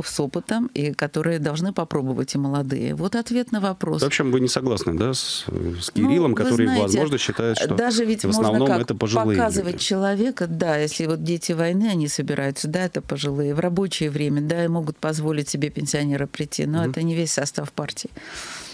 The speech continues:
Speaker 2: Иван далее задаёт вопрос.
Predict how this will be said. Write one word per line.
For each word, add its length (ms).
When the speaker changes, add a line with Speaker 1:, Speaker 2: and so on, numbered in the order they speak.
Speaker 2:
Иван 420
далее 380
задаёт 400
вопрос. 560